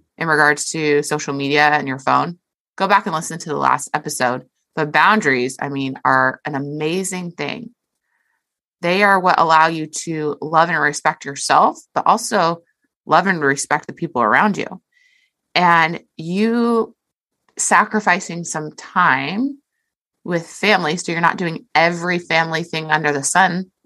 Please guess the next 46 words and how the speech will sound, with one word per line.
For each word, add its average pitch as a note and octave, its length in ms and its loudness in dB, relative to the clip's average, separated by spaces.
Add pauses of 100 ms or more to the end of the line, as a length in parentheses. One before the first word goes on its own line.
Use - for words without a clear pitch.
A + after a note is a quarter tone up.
(120)
during D3+ 220 -2
the C#3+ 80 -6
season D3+ 680 -2 (180)
or E3 140 -6
any A#3 200 2
time - 180 -4
of C#3+ 60 -10
the C#3 60 -8
year, C3+ 140 -4
really, D3 460 -2 (500)
you're B3+ 120 2
gonna C#4+ 220 4
have D4+ 240 0
to C#4+ 100 -4
say C#4 200 2
no G#3+ 180 6
sometimes. C#3+ 400 -4
There's F3+ 160 -2
gonna G#3+ 200 2
have A#3+ 180 2
to A#3+ 60 -8
be G3 100 -4
sacrifices E3+ 680 -2
made E3 360 -4 (280)
if A#3+ 220 0
you A#3 140 0
want G3+ 260 2
to - 80 -12
head E3+ 540 2 (280)
in F3+ 100 -6
the E3 80 -4
direction D#3+ 440 0
of D3 140 -2
your D3+ 120 -2
dreams C3+ 340 -4
and C#3+ 80 -6
your D3 120 -6
goals, - 500 0 (500)
which - 220 -4
you G3 80 0
do C4 160 4
because C#3 240 -2
you E3+ 80 2
listen E3+ 260 0
to F3 60 0
this. - 400 0